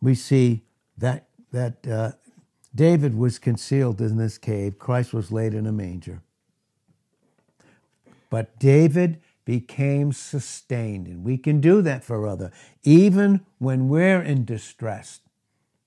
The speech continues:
Listen, though they came to him, they were in distress, troubled, tortured with fear.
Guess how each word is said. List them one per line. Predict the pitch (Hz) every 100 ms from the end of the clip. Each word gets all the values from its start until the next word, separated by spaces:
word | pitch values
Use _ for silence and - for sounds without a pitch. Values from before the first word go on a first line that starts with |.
| _ _ _ _ _ 131
Listen, | 143 107 95
though | 120 143 175
they | 147 160
came | 175 185
to | 180 110
him, | 101 85 _ _ _
they | 143 175
were | 175 175
in | 160 147
distress, | 139 127 - - 160 147 - - _ _ _ _
troubled, | - - 170 175 135 104 _ _ _ _ _ _ _ _ _
tortured | - 165 180 185 123 -
with | 127 117 -
fear. | - 151 123 -